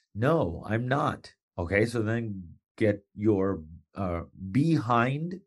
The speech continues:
like, lift it, move your behind so that you can attain the health. And we, we have one phrase, "Live in your joints, in your skeletal frame, not in your organs." Done. Don't live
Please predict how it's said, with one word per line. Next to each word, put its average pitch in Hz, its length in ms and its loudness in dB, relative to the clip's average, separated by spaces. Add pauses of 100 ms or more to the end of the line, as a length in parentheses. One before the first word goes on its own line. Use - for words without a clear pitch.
(160)
like, 98 200 -4
lift 120 420 2
it, 160 160 2 (400)
move 156 560 6
your 131 300 6
behind 131 720 -4 (400)
so 165 440 6
that 123 360 4
you 127 160 4
can - 240 -6
attain 123 640 -6 (120)
the 92 140 0
health. 156 480 2 (320)
And 104 140 -4
we, 107 360 4
we 110 160 0
have 107 200 4
one 117 280 2
phrase, 131 500 0
"Live 117 200 0
in 110 140 -2
your 104 180 2
joints, 117 800 -2 (320)
in 113 140 -2
your 107 160 6
skeletal 127 580 4
frame, 107 480 -2
not 104 300 0
in 104 120 -2
your 98 220 0
organs." 85 720 -4
Done. 90 320 0 (600)
Don't 135 300 4
live 156 320 8